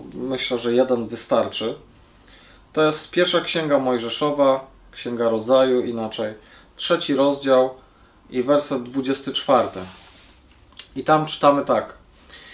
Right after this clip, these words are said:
"I tak wygnał człowieka, a na wschód od ogrodu Eden umieścił cheruby i płomienisty miecz wirujący, aby strzegły drogi do drzewa życia".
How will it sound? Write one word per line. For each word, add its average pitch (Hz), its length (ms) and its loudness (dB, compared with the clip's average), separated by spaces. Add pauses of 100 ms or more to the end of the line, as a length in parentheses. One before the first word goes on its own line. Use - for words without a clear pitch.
(840)
"I 147 140 -2
tak - 380 8
wygnał 147 720 6
człowieka, 120 800 0 (460)
a - 100 2
na 127 180 4
wschód - 540 -2
od 151 160 2
ogrodu 143 580 6
Eden 151 460 6 (140)
umieścił 147 600 0
cheruby 143 880 4 (600)
i 135 100 2
płomienisty 151 840 2
miecz 160 300 2
wirujący, 123 760 2
aby 113 180 0
strzegły 156 600 -2
drogi 120 440 2
do 110 120 -4
drzewa 107 400 0
życia". 98 360 -10